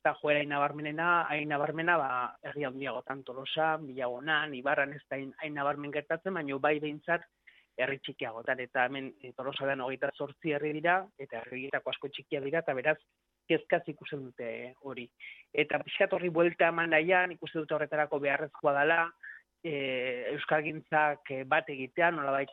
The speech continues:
kohesionatzea, eta aktibatzea nolabait esateko euskararen berreskurapen prozesu horretan, ezta? Ez da,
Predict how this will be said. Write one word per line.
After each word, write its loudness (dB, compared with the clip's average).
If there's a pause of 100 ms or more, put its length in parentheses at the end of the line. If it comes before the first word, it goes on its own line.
(140)
kohesionatzea, 2 (180)
eta -10
aktibatzea 0
nolabait 4
esateko -2
euskararen 0
berreskurapen -4
prozesu -8
horretan, -12 (120)
ezta? -8 (460)
Ez 2
da, 6